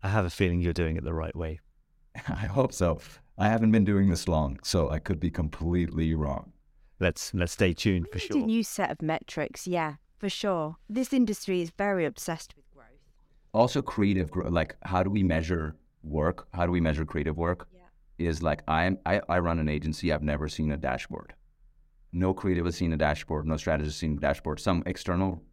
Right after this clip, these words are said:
Speaker 2: data company talks to the client, who talks to our strategist, who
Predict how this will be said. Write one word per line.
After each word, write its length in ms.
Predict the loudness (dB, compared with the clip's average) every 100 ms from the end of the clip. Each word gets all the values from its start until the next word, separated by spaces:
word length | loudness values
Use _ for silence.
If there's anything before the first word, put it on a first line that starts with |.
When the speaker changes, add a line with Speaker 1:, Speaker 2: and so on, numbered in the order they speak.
| -4
Speaker 2:
data 260 | 0 0
company 340 | 0 -4 -2 -2
talks 260 | -2 -2 -4
to 60 |
the 80 | -6
client, 340 | -2 0 0 -4
who 80 |
talks 280 | -4 -2 -2
to 80 | 0
our 60 | 0
strategist, 400 | 0 0 0 -4
who 140 | -6